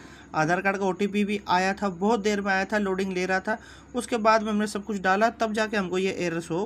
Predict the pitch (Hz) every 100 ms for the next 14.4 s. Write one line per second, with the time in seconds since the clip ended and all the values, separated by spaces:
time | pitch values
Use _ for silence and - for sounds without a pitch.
0 | - 170 160 156 - - - 254 254 247
1 | 247 220 240 - 196 202 220 208 190 196
2 | 190 185 190 170 196 202 196 196 208 -
3 | - - - - 185 139 185 - 202 180
4 | - 196 196 175 170 180 196 196 190 175
5 | 180 180 185 175 185 170 180 196 208 226
6 | 208 226 208 202 196 - 170 170 - 165
7 | 185 208 - - - 208 254 233 185 -
8 | 208 180 175 175 196 240 - 208 185 180
9 | 170 165 151 - - 185 214 254 247 240
10 | 226 202 208 202 180 - 165 156 170 175
11 | 185 202 208 226 - - - - 160 170
12 | 220 247 240 214 190 208 220 214 202 -
13 | - - 175 185 190 185 202 185 190 180
14 | 180 202 220 214